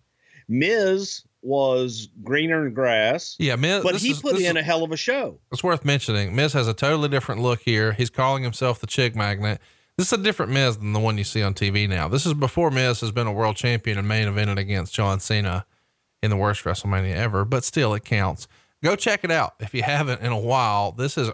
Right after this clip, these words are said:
Speaker 2: early Miz stuff here. And it's in Cleveland, which is technically his hometown, but people are still chanting for Matt Hardy.
Speaker 1: Yeah, but it was good. And, and Matt was,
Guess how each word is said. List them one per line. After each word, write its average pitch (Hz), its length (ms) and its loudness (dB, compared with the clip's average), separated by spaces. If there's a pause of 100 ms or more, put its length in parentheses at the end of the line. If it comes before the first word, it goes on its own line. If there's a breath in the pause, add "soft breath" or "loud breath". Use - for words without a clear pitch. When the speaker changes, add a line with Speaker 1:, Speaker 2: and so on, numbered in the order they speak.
Speaker 2:
early 131 480 2
Miz 120 500 0
stuff - 440 -2
here. 67 320 -8
And 190 100 2
it's 233 160 0
in 247 140 0
Cleveland, 139 580 0 (220 soft breath)
which 156 160 2
is 160 120 2
technically 175 760 0
his 143 240 0
hometown, 135 720 0
but 104 220 0 (880)
people 113 200 2
are 107 60 2
still 107 200 0
chanting 98 280 -2
for - 100 -6
Matt 80 140 0
Hardy. 67 360 -2 (640)
Speaker 1:
Yeah, 240 200 -2
but 214 120 -4
it 220 100 0
was 220 180 -10
good. 233 380 2
And, 143 200 -2
and 151 240 2
Matt 214 320 0
was, 165 200 -6